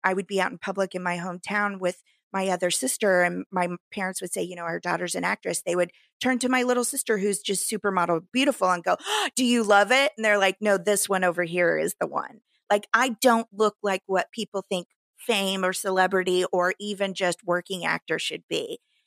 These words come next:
And that's my secret sauce. Stop trying to fit into the box of what you think the writer, the director, the producers, the studio want. They all either don't know what they want or they all want very different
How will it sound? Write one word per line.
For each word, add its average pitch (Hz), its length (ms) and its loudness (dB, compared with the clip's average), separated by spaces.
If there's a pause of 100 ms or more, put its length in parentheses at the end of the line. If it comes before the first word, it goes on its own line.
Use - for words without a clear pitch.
(120)
And 208 300 -4
that's 294 340 0
my 508 140 2
secret 539 580 2
sauce. - 960 6 (520)
Stop - 800 6
trying 330 340 4
to 339 120 0
fit - 480 0
into 311 500 0
the 277 100 0
box 269 420 4
of 233 120 -8
what 262 280 2
you 285 180 -2
think 269 360 -2
the 233 100 2
writer, 240 380 6
the 254 120 4
director, 240 580 4
the 247 80 2
producers, 240 680 -2
the 233 120 -2
studio 240 640 2
want. 226 300 4 (260)
They 302 240 6
all 294 420 10 (220)
either 226 400 4
don't 339 280 6
know 262 120 4
what 226 220 4
they 208 120 0
want 180 340 0
or 214 100 2
they 202 220 2
all 214 180 6
want 190 220 6
very 247 440 6
different 214 340 -6